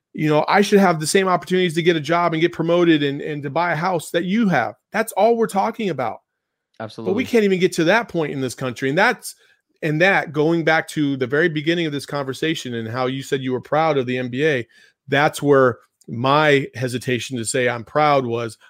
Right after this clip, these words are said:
Speaker 1: I am very proud of the way that they have handled this situation and what they have done to bring light to it. I am distraught at where we are as a country and where we're gonna go from here. I don't know.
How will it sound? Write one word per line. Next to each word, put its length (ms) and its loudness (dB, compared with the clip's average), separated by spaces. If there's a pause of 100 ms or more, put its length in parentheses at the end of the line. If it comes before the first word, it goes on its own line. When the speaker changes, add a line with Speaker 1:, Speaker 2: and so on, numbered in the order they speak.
Speaker 1:
I 120 -2
am 140 0
very 260 6
proud 400 2
of 120 -4
the 60 -6
way 220 4
that 140 0
they 120 0
have 140 -2
handled 320 -4
this 160 -6
situation 720 -6 (240)
and 100 -2
what 180 2
they 120 6
have 140 0
done 200 2
to 80 -6
bring 220 -4
light 260 -2
to 180 2
it. 180 4 (360)
I 140 2
am 160 2
distraught 680 2 (120)
at 200 -4
where 220 4
we 160 0
are 200 2
as 140 -4
a 40 -10
country 640 -4
and 180 -6
where 180 2
we're 120 -2
gonna 180 -2
go 240 0
from 200 -8
here. 340 -8 (400)
I 120 2
don't 280 4
know. 320 0